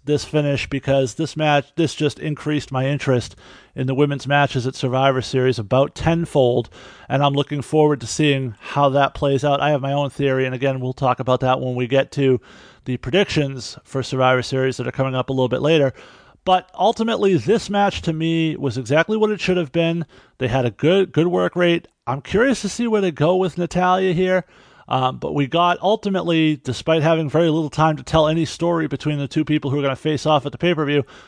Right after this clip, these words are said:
I think ultimately we got to the match we should have been at all along, and maybe just took a little bit too long to get there,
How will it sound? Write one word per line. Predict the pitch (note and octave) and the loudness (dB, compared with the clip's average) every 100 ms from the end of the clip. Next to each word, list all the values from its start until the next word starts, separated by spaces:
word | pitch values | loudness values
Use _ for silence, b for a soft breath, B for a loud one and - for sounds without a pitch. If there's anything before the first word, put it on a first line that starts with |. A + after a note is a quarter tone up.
| B | B
I | C#3+ | -2
think | G3 G3 | 0 -2
ultimately | - F#3 E3+ E3 D#3+ | 0 0 0 -4 -2
we | C#3 C3+ | -2 0
got | C#3+ C#3+ | 0 0
to | C3+ | -4
the | C3+ | -4
match | C3+ C#3 - | -2 -2 -2
we | C#3+ | -4
should | - - D#3 | -2 0 0
have | A#2 | 0
been | A#2 C#3 | 0 0
at | C#3 C3 | 0 0
all | - C3+ C3 | 2 2 4
along, | B2+ C3+ C#3 | 4 4 2
and | C3 | -2
maybe | F3 F#3 | -4 -4
just | D3 D3 | -2 -4
took | - D3 | 0 0
a | |
little | C3 D3+ C#3+ | 0 -2 -4
bit | - | -6
too | - | -4
long | C3+ C3 B2 | 0 0 -2
to | |
get | A2 F3+ E3 | -2 -2 0
there, | E3 D#3 | 2 2